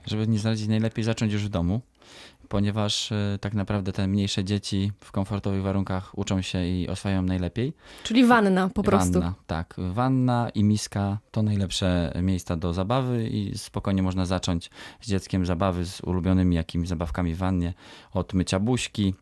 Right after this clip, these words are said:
Speaker 1: od puszczania bąbelków do wanny czy tam do miski, od dmuchania tych zabawek po to, żeby później spokojnie, naturalnie przejść na większe akweny i, e, dalej działać.
Speaker 2: Powiedzcie, czy zdarzają się dzieci, które panicznie boją się wody?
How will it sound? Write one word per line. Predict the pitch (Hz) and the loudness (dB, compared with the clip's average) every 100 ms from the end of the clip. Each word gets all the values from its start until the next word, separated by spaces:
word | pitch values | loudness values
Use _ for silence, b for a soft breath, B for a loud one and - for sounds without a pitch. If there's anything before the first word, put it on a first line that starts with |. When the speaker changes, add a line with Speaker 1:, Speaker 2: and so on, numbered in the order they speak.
| - | -8
Speaker 1:
od | 82 | -8
puszczania | - - 98 95 | -6 -2 0 2
bąbelków | 107 120 117 110 95 | 0 0 -2 -4 -2
do | 95 | 0
wanny | 95 92 90 87 | 2 2 2 0
czy | - | -4
tam | - 85 | -2 0
do | 85 | 2
miski, | 92 90 - 90 90 B B B - | 0 0 -4 -6 -6 B B B -4
od | 95 87 | -4 -2
dmuchania | 98 107 127 120 107 | 0 0 2 2 2
tych | 104 | -2
zabawek | 101 95 101 101 113 - - | -2 0 0 0 -2 -4 -6
po | 165 | -6
to, | - 135 | -2 -2
żeby | 117 110 - | -2 -4 -6
później | - 107 101 | -4 -2 -2
spokojnie, | - 90 101 95 90 | -4 -4 0 2 2
naturalnie | 85 90 87 85 | 0 0 0 -2
przejść | - 85 85 | -2 -4 -2
na | 82 80 71 | -2 -2 -2
większe | 87 80 71 | -2 -2 -4
akweny | 71 - 104 92 73 | -6 -2 0 0 0
i, | 78 82 b b b b | -4 -4 b b b b
e, | 82 85 82 80 78 | -2 0 2 0 0
dalej | 82 82 76 | 0 0 -2
działać. | 69 - - - B - | -4 -8 -12 -16 B -8
Speaker 2:
Powiedzcie, | 208 330 - 262 | -2 -2 2 2
czy | 240 220 | 4 2
zdarzają | 202 208 240 302 | 4 4 4 4
się | 277 208 | 2 0
dzieci, | 240 240 | 0 0
które | 226 214 | 2 2
panicznie | 240 214 214 190 - 175 175 - - | 4 4 4 2 -4 -4 -4 -8 -2
boją | 185 180 180 | 0 2 0
się | 185 | -2
wody? | 180 180 | -2 -2